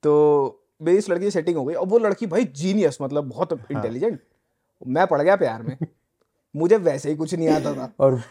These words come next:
Speaker 1: <laughs> ठीक है?
Speaker 2: बोर्ड, देखो, ये, ये अगर कोई स्कूल का बच्चा जब देखेगा, तो एक ही, मैं भी यही टिप्पणी देना चाहूंगा कि बोर्ड्स के आसपास प्यार मत करना।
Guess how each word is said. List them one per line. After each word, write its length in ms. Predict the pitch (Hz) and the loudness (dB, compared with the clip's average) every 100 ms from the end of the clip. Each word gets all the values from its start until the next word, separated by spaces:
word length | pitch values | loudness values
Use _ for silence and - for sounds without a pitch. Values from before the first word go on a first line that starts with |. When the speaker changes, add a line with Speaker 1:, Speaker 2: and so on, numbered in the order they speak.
| _ | _
Speaker 1:
<laughs> 220 | _ - | _ -2
ठीक 140 | 208 208 | 0 2
है? 80 | |
Speaker 2:
बोर्ड, 300 | 117 151 175 | 6 6 6
देखो, 260 | 165 160 135 | 4 4 4
ये, 420 | 120 139 156 160 | 2 0 0 -2
ये 160 | 131 131 | -2 -2
अगर 220 | 127 131 | 0 -2
कोई 200 | 127 127 | -2 -6
स्कूल 320 | 123 - 120 | -6 -6 -6
का 80 | 117 | -4
बच्चा 260 | 113 113 123 | -8 -8 -8
जब 160 | 120 | -6
देखेगा, 460 | 117 110 120 107 110 - | -8 -8 -8 -8 -12 -14
तो 120 | 120 | -10
एक 160 | 131 139 | -8 -6
ही, 380 | 139 139 127 113 - | -6 -6 -6 -10 -8
मैं 120 | 131 | -4
भी 120 | 135 143 | -2 -2
यही 140 | 135 | -2
टिप्पणी 360 | 139 127 131 127 | -6 -10 -6 -6
देना 200 | 127 120 | -6 -6
चाहूंगा 300 | 120 120 151 | -8 -6 -6
कि 120 | 170 | -6
बोर्ड्स 360 | 131 127 139 | -2 -2 -2
के 80 | - | -2
आसपास 340 | 131 123 - 127 | -4 -4 -8 -6
प्यार 200 | 117 113 | -6 -8
मत 140 | 113 | -10
करना। 360 | - 113 113 | -16 -18 -18